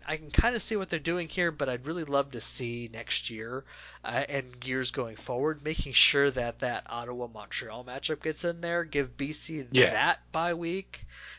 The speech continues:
Speaker 1: uh, in week twelve, and then flip a coin as to who gets the bye week, Montreal or Ottawa, in week thirteen facing B C. Because these three matchups that we talked about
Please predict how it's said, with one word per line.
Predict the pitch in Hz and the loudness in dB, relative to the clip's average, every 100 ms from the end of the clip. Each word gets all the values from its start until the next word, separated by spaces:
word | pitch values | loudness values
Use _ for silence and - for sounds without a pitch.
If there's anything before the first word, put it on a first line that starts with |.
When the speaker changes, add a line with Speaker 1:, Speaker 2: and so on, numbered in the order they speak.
| - | 0
Speaker 1:
uh, | 127 131 139 | 2 4 2
in | 131 | -2
week | 131 131 - | -4 -4 -2
twelve, | - 160 170 175 165 - | 2 6 6 6 2 -2
and | 147 139 | -2 2
then | 135 139 139 135 131 - - | 4 6 6 2 -6 -20 -4
flip | - 156 | 0 0
a | 127 | -2
coin | - - 151 135 117 | -8 -2 0 2 -2
as | 113 123 - | -4 -2 0
to | 120 | 0
who | 143 131 123 123 123 | 2 2 2 -2 -4
gets | 123 - | -4 -6
the | 113 | -8
bye | 120 117 | -6 -8
week, | 113 113 - | -10 -12 -6
Montreal | 120 117 - 120 117 107 | -6 -4 -6 -4 -4 -6
or | 110 - 110 | -8 -8 -6
Ottawa, | 123 113 101 110 104 98 101 - - - - | -4 -4 -8 -6 -4 -4 -6 -10 -16 -16 -6
in | 131 120 | -4 0
week | 120 - | -2 0
thirteen | 135 123 - 160 135 120 110 | 0 0 -4 -6 -4 -6 -8
facing | 110 104 104 104 | -10 -8 -10 -12
B | 104 | -10
C. | 104 - 120 73 78 - - - - - | -8 -6 -8 -12 -16 -16 -16 -16 -6 0
Because | 139 139 123 - - - - _ - | 4 4 2 -6 -20 -20 -20 _ -6
these | 180 165 | -4 -4
three | - 214 190 | 0 0 2
matchups | 160 156 - 123 - 143 | 0 0 -2 -4 -4 -4
that | 113 | -4
we | 120 | -4
talked | 127 110 - | -6 -8 -10
about | 117 113 104 | -8 -6 -6